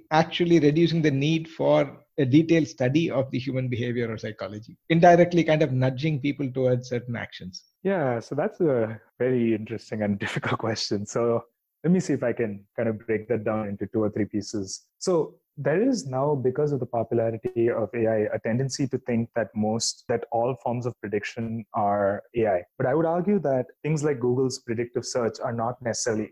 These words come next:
Speaker 2: A I. Uh, the term, I, I, at least I use the term A I when we've applied a prediction algorithm which we don't fully understand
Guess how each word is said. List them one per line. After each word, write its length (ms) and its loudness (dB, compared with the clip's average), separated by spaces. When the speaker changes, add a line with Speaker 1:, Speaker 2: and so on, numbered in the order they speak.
Speaker 2:
A 120 4
I. 120 -2
Uh, 120 -2
the 160 -2
term, 420 2
I, 140 0
I, 140 0
at 120 -2
least 160 0
I 80 2
use 300 2
the 80 0
term 320 -2
A 160 2
I 260 0
when 600 -2
we've 540 0
applied 360 -2
a 40 0
prediction 520 -4
algorithm 640 -2
which 320 -4
we 140 0
don't 200 0
fully 280 0
understand 460 -6